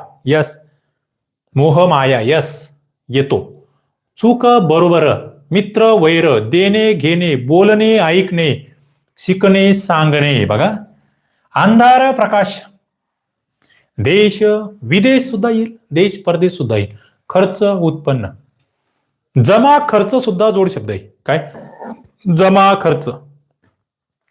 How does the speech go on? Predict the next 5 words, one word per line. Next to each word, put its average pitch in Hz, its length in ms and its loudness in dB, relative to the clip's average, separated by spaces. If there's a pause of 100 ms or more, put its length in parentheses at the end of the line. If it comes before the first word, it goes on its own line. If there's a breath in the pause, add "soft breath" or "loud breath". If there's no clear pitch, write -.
(100)
स्वर्ग 190 400 2
नरक, 185 420 2 (560)
यस, 175 360 0
स्वर्ग 151 640 -2 (160)
नरक. 135 280 -2